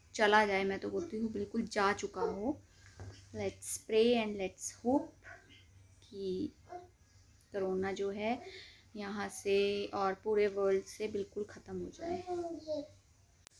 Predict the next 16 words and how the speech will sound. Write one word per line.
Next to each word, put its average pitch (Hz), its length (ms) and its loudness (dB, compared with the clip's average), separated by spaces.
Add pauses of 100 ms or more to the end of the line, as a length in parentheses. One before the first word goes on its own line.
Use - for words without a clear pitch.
(240)
और 214 440 6 (320)
जो 233 260 6
relatives 214 720 4
भी 233 140 4
हैं 214 260 4
वो 214 200 6
birthday 202 400 4
पर 214 160 2
कोई 208 240 4
भी 202 140 0
नहीं 220 160 0
आ 202 120 0
पाएगा 208 360 2
क्योंकि 214 360 -6
corona 202 460 0
है, 220 220 4